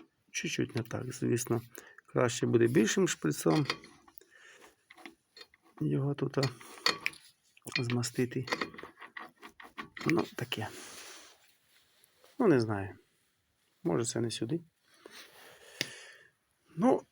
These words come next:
взагалі, я вважаю, що конструкція непогана. Все, зажимаю болтики і буду їхати. Всім бажаю успіху. Працюйте, майструйте.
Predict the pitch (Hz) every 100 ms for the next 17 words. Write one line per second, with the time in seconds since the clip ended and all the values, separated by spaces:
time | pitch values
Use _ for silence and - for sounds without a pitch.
0 | _ - - 160 147 170 156 170 233 196
1 | - - - - 123 123 123 120 151 143
2 | - 120 120 120 143 - 120 117 120 107
3 | 101 95 - - - - - - - _
4 | - - - - - _ - 127 120 120
5 | 135 131 123 120 - - - 123 - -
6 | 180 160 156 - 151 147 127 123 113 -
7 | - 120 - - - - - - - -
8 | - _ _ - 320 320 320 320 - -
9 | _ - - 170 139 123 - _ _ _
10 | - 131 131 127 139 165 - - 147 -
11 | _ - _ _ _ _ _ _ _ _
12 | _ _ _ _ _ - _ - - -
13 | _ - 156 156 156 226 220 185 - -
14 | - - - 135 127 - 208 202 185